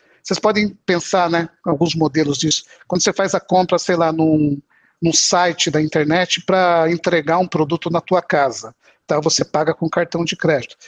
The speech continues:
De certa forma, o cartão de crédito te dá uma segurança, um intermediário, tá? Que se, por exemplo, você não receber o produto, você pode, né, alegar ou pode solicitar o cartão de crédito que não faça o pagamento,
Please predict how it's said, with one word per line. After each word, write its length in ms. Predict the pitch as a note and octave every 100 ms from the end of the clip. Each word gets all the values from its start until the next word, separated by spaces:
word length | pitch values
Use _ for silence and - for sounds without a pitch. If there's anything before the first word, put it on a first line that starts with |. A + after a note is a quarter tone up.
| - - G#3
De 80 |
certa 420 | - C4 D4+ - D#3
forma, 360 | - G3+ F#3
o 40 | D#3
cartão 320 | E3+ - F3
de 140 | E3+
crédito 340 | - E3 D#3+ - _ -
te 180 | - G#3
dá 280 | D#3 E3+
uma 100 | F#3
segurança, 680 | F3 F3+ D#3+ C#3+ D#3 - G3
um 100 | F3+
intermediário, 720 | D#3 D#3 D3 C#3+ C#3 C3 D3 G#3 - _ -
tá? 140 | F3
Que 120 | F#3
se, 160 | - A3+
por 200 | - A3
exemplo, 280 | F#3 E3 -
você 180 | E3 F3+
não 120 | E3
receber 520 | E3 - - C3 D3+
o 60 | D3
produto, 420 | - C#3+ F#3 A3
você 200 | A#3 -
pode, 340 | - F#3 G3 A#3+
né, 180 | G3+ A3+
alegar 520 | F#3 F3+ F3+ D3 D3+ F3
ou 60 |
pode 200 | - D3+
solicitar 420 | - D3 - -
o 60 | D3
cartão 260 | E3 - C#3+
de 100 | E3
crédito 360 | C#3 D#3 -
que 80 | G#3+
não 100 | A#3+
faça 280 | - F3 -
o 40 |
pagamento, 480 | F#3+ F#3 F3 D3+